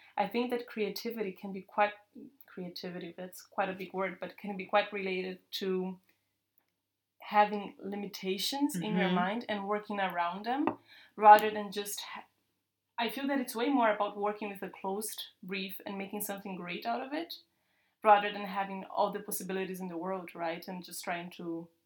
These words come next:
Speaker 1: I don't know, I don't know how to, yeah.
Speaker 2: Yeah, I get what you mean. Then
Speaker 1: Mm.
Speaker 2: what, like, how do you help yourself be creative? Or what makes you,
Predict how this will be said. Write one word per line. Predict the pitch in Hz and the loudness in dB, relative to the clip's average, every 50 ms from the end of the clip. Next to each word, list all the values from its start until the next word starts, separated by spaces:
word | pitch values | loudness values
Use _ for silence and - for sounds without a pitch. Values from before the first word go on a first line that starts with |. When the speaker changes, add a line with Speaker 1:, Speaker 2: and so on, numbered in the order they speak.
| _ _ _ _ _ _ _ _ - | _ _ _ _ _ _ _ _ -6
Speaker 1:
I | - 196 196 | -4 -2 -2
don't | 185 175 | -2 -4
know, | 175 190 196 190 180 175 - - - _ | -4 -2 -2 -2 -4 -6 -8 -14 -10 _
I | - 226 | -2 0
don't | 233 247 | 0 0
know | 269 269 262 | -2 -2 -2
how | 262 247 | -4 -4
to, | - - - | -6 -8 -6
yeah. | 220 214 214 202 190 185 180 - - - - - - | -2 0 0 0 -2 -4 -6 -10 -16 -20 -20 -10 -2
Speaker 2:
Yeah, | - 196 196 202 | 2 4 6 6
I | 196 | 6
get | 190 196 196 185 | 6 4 4 4
what | 180 185 185 - | 2 0 -2 -2
you | 180 185 | -4 -4
mean. | 180 180 175 180 180 180 - _ _ - - - - - - - - _ _ _ _ _ _ _ _ _ _ _ _ _ - - | -4 -4 -4 -6 -6 -8 -12 _ _ -20 -20 -20 -20 -20 -20 -20 -20 _ _ _ _ _ _ _ _ _ _ _ _ _ -6 0
Then | - 190 196 | 0 2 4
Speaker 1:
Mm. | 208 | 4
Speaker 2:
what, | 214 220 214 208 - - - | 2 2 2 0 -4 -6 -2
like, | 190 196 185 185 - | 0 0 0 0 -2
how | - - 185 180 196 | 0 2 2 2 2
do | 190 196 | 0 -2
you | 180 180 180 185 | -2 -2 -4 -2
help | 180 160 - | -4 -4 -4
yourself | 160 160 160 - - - 170 - _ | -6 -8 -8 -8 -8 -8 -8 -8 _
be | - - | -10 -10
creative? | - - 160 - - 143 - - _ _ - | -8 -8 -8 -8 -8 -10 -14 -18 _ _ -6
Or | 165 165 | -4 0
what | 156 160 156 160 | 2 2 2 2
makes | 156 160 160 160 - - | 0 -2 -2 -2 -4 -4
you, | 165 160 160 156 165 - | -4 -2 -4 -4 -8 -10